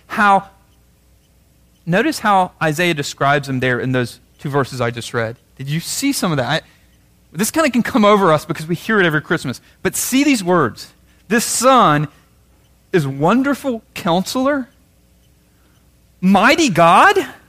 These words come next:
who will reign forevermore." Now, granted, once again, the Jews had their own way of reading this. I mean, they, they would, they, they, they didn't have a category for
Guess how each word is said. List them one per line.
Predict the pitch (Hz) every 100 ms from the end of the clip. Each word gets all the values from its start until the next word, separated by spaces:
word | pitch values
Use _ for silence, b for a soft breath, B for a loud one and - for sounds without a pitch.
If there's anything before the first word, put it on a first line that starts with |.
| _ _ _ _ _ _ _ _ _ _ _ _ _ _ _ _ _ -
who | 302
will | 277 196
reign | 233 320 381 349 - _
forevermore." | 233 214 277 320 196 185 233 349 359 277 - _ _ _ _ _ _ _ _ _ _ _ _ _ _ _ _ _ _ _ _ _ _ _ _ _ _
Now, | 202 220
granted, | 180 262 285 254 202 - _ _ _ _ _
once | 202 254 233
again, | 196 202
the | 190
Jews | 151 226 208
had | 208 175
their | 180
own | 180 180 160
way | 185 165
of | 156 147
reading | 277 254 127
this. | - - - - _ _ _ _ _ _ _ _ _ _ _ _ _ _ _ _ -
I | 226
mean, | 214 B
they, | 175 233
they | 202 294
would, | 269 180 - 196
they, | 226
they, | 196 185 247
they | 262 262
didn't | 330
have | 254 208
a |
category | - - 254 285 202 196 180
for | 175 - 214 190